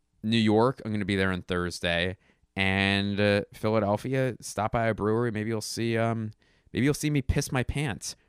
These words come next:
Maybe you can come see that. I'll be urinating my pants at four o'clock, whether I'm intoxicated or not. So you can come see that. Bring me a new pair of pants. Bring me a new pair of undies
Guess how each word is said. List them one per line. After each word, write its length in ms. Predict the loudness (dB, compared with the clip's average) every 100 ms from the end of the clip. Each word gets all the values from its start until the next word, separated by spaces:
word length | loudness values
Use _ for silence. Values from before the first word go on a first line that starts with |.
| _
Maybe 180 | 2 4
you 60 | 4
can 140 | 2
come 160 | 0 -2
see 160 | 0
that. 180 | 2 4
I'll 80 | 2
be 120 | 2
urinating 360 | 2 2 0 0
my 120 | 0
pants 280 | 0 -2 -4
at 100 | -8
four 360 | 0 2 2
o'clock, 460 | 0 2 4 2 -2 -20 -2
whether 180 | 2 2
I'm 120 | 2
intoxicated 720 | 0 -2 -2 -6 -4 -4 -6
or 80 | -8
not. 240 | -10 -10
So 120 | -8
you 60 | -6
can 120 | -4
come 160 | -2 -2
see 180 | -2
that. 260 | 4 4 4
Bring 140 | 0
me 100 | 0
a 40 | 0
new 120 | -2
pair 180 | -2 -2
of 80 | -2
pants. 380 | -4 -4 -8 -14 -20 -2
Bring 140 | 0
me 100 | 2
a 40 | 2
new 120 | 2
pair 240 | 4 4
of 80 | 4
undies 480 | 0 -2 -6 -8